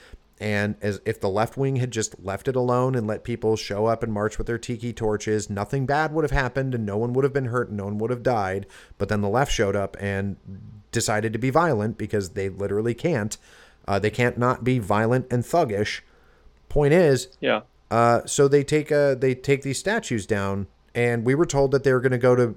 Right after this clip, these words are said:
Speaker 1: a museum. It's fine.
Speaker 2: Yeah.
Speaker 1: It's gonna go to a museum, everybody. They're not erasing history. They're just gonna put it in a museum. It doesn't need in pu-, eh, to be in the public square. And the majority of Americans went, "I didn't really give a shit about the statue. But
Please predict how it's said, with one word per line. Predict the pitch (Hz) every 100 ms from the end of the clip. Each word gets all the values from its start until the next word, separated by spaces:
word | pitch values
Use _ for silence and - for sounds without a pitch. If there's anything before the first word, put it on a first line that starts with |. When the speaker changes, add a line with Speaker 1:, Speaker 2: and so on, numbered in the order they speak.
| -
Speaker 1:
a | 127
museum. | 131 131 139 120 - _ _ _ _ _ _ _ -
It's | 107
fine. | - 226 180
Speaker 2:
Yeah. | 131
Speaker 1:
It's | 123
gonna | 151 143
go | 160
to | 160
a | 151
museum, | 143 127 165 117
everybody. | 101 95 90 87 92 - -
They're | 120
not | 139 180
erasing | 127 110 104 107
history. | 104 131 - 92 - - -
They're | 151
just | 202
gonna | - 170
put | - 139
it |
in | 127
a | 117
museum. | 110 104 110 101
It | 117
doesn't | 120 135
need | 117
in | 113 92
pu-, | 98 -
eh, | 110 - 98 -
to | 120
be | 113
in | 107
the |
public | 95 98 95
square. | - - 214 95 - - -
And | 123
the |
majority | 143 139 143 143
of | 127
Americans | 120 117 120 110
went, | 110 101 - - - -
"I | 127
didn't | 120
really | 110 90
give | 85
a |
shit | 85 -
about | 82 -
the | -
statue. | - 57 - - 64 -
But | 104 107